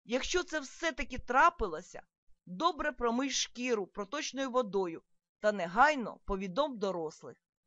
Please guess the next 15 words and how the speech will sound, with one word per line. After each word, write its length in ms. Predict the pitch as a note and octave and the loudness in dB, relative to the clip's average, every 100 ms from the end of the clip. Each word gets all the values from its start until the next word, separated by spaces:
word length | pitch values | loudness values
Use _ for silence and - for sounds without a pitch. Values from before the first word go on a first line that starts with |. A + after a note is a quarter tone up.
| _ _ _ _ - | _ _ _ _ -20
Слідкуй 640 | - A3+ B3 - E4 E4 | -6 -4 -4 0 2 2
за 180 | G3+ F3+ | 2 -2
тим, 420 | - C#4 D4+ A#3+ - _ _ _ | -2 -2 -2 -4 -14 _ _ _
щоб 300 | - G#3+ F3 | -6 -6 -2
медичний 600 | F3+ E3+ D4 E4 C4 C#4 | -2 -2 0 0 0 -2
працівник, 640 | - A3+ - A3 G3 E3 _ - | -2 -2 -4 -6 -6 -8 _ -8
який 320 | G3 C#4+ C#4 | -6 -4 -4
тебе 280 | A3 G#3 - | -4 -2 -2
обслуговує, 920 | A3+ - F3 E3 A#3 D#4+ B3+ F3+ E3 _ _ _ _ | -4 -6 -10 -4 0 0 0 -4 -8 _ _ _ _
використовував 960 | G3+ A3+ A#3+ A#3 - C4 B3 F#3 E3 D3 | -8 0 2 2 -2 -2 0 -2 -4 -4
гумові 500 | G3 D#4 B3+ F#3+ F#3 | 0 2 2 0 -4
рукавички 800 | F3+ F3 F3+ D#4 - - - - _ _ _ - | -2 -2 0 -2 -4 -10 -12 -20 _ _ _ 0
та 100 | G#3 | 0
одноразові 920 | - G3+ D#3+ D3 G3 C#4+ A#3 F3 - | 2 -6 -6 4 8 8 6 -2 -6
шприци. 720 | - - G#3 A3 - F3 D3 | -12 -8 -6 -6 -6 -10 -10